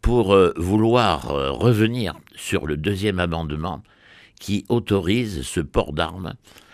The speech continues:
euh, y compris, euh, le port d'armes de guerre. Il faut dire que un, un fort, euh, euh, un fort lobby, hein, disons le mot, hein,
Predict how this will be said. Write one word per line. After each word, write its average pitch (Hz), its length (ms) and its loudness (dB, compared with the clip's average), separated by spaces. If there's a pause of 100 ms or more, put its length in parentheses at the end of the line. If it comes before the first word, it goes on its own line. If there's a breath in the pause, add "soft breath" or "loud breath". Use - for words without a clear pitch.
(320 loud breath)
euh, 76 500 -4
y 95 140 -4
compris, 80 640 -4
euh, 57 320 -8
le 64 180 -8
port 95 240 -4
d'armes 71 240 -4
de 62 140 -6
guerre. 58 320 -12 (180)
Il 98 80 -6
faut 131 120 -2
dire 135 180 0
que 90 260 0 (560 soft breath)
un, 62 680 -8 (1120)
un - 180 -18
fort, - 500 0
euh, 50 360 -8 (580 soft breath)
euh, - 40 -20 (1600)
un 62 120 -14
fort 69 240 -6
lobby, 104 420 2 (220)
hein, 78 180 -10
disons 62 340 -8
le 87 120 -2
mot, 95 260 -2
hein, 80 100 -8